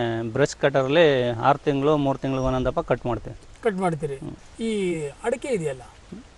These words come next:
Speaker 2: ಇದು ಇತ್ತೀಚಿನ ದಿನಗಳಲ್ಲಿ ಬಹಳಷ್ಟು ಬೇಡಿಕೆ ಬರ್ತಾ ಇದೆ.
Speaker 1: ಹ್ಮ್.
Speaker 2: ಇದರ
Speaker 1: ಹೌದು.
Speaker 2: ಮಾರಾಟ ಹೇಗೆ ಮಾಡ್ತೀರಿ?
Speaker 1: ಈ ನಮ್ಮಲ್ಲಿ ಇಲ್ಲೇ ಬಂದು ಒಟ್ಟಿಗೆ ಕೊಟ್ಬಿಡ್ತೀವಿ.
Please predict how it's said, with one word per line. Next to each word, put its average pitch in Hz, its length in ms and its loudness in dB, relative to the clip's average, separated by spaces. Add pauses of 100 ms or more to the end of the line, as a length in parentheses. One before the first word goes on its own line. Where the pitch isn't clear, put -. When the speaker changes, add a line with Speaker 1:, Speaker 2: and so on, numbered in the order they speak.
(200)
Speaker 2:
ಇದು 233 300 -4
ಇತ್ತೀಚಿನ 196 500 -6
ದಿನಗಳಲ್ಲಿ 196 460 -2 (600)
ಬಹಳಷ್ಟು 143 480 -4
ಬೇಡಿಕೆ 175 360 -4
ಬರ್ತಾ 120 240 -18
ಇದೆ. - 380 -18
Speaker 1:
ಹ್ಮ್. 123 120 -10 (540)
Speaker 2:
ಇದರ 214 60 -6
Speaker 1:
ಹೌದು. 127 140 2
Speaker 2:
ಮಾರಾಟ 220 320 4
ಹೇಗೆ 175 220 -2
ಮಾಡ್ತೀರಿ? - 420 -10 (380)
Speaker 1:
ಈ 131 280 4
ನಮ್ಮಲ್ಲಿ 151 640 4
ಇಲ್ಲೇ 156 180 6
ಬಂದು 160 380 6
ಒಟ್ಟಿಗೆ 151 280 4
ಕೊಟ್ಬಿಡ್ತೀವಿ. 143 540 -2